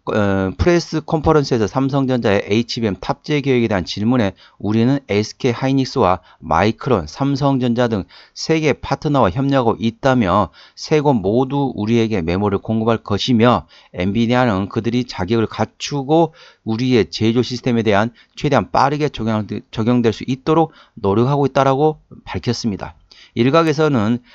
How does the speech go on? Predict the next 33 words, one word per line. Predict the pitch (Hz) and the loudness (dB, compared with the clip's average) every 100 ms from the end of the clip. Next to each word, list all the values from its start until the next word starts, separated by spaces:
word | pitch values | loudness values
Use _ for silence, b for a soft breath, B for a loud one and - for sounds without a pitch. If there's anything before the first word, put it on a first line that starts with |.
| b b | b b
에, | - 95 95 | -6 -4 -2
제기-, | - 131 139 | 2 2 2
일각에서 | 113 127 151 135 | 0 2 2 2
제기된 | - 110 117 104 | -2 0 2 0
삼성전자의 | 139 143 151 143 127 113 101 | 0 0 0 0 0 2 0
에이치비엠 | 107 113 98 | -2 -4 -4
품질 | - 147 139 | -4 -4 -2
테스트, | 143 127 - 98 - | -2 -2 -2 -2 -4
즉 | - 101 | -10 -10
퀄 | - - 180 | -4 0 2
테스트가 | 180 170 160 - 123 101 113 B B B | 0 -2 -2 -4 -4 0 0 B B B
실패 | - 160 160 190 175 | -10 -6 -2 2 4
관련 | 165 139 120 | 4 4 2
루머에 | 98 113 123 113 | 0 2 2 4
대해서는 | 98 101 107 117 B B | 2 2 -2 -2 B B
아니다라고 | - 85 98 120 127 131 127 123 156 156 | -2 0 2 2 4 4 4 2 0 -4
즉각했-, | - 123 101 - - | -4 0 -2 -2 -12
즉각, | - 117 139 - _ _ _ - | -10 -4 -2 -4 _ _ _ -10
에, | 90 | -10
즉답했습니다. | - 110 143 131 123 117 85 82 117 - B B B | -6 -2 0 0 -2 -4 0 0 0 -4 B B B
황 | 165 180 | 0 0
씨이오는, | 170 - 165 117 120 90 b b b - | -2 -2 2 2 2 -2 b b b -8
에, | 92 87 85 | -4 -2 0
어떤 | 104 120 - 165 156 | 0 0 2 2 4
이유로든 | 135 135 127 107 | 2 2 2 0
실패가 | 160 151 156 135 - | -2 -2 0 0 -2
아니다라면서 | 87 110 120 101 110 131 123 | 0 2 4 4 2 2 0
아직 | 73 87 98 | -2 -2 -4
테스트가 | - 135 - 120 | -4 -6 -2 -4
끝난 | - 143 143 135 | -2 -4 -2 -2
것이 | 127 127 | -2 -2
아닐 | 87 104 | -2 -2
뿐이며 | 110 127 131 120 85 101 | -2 -2 0 2 2 0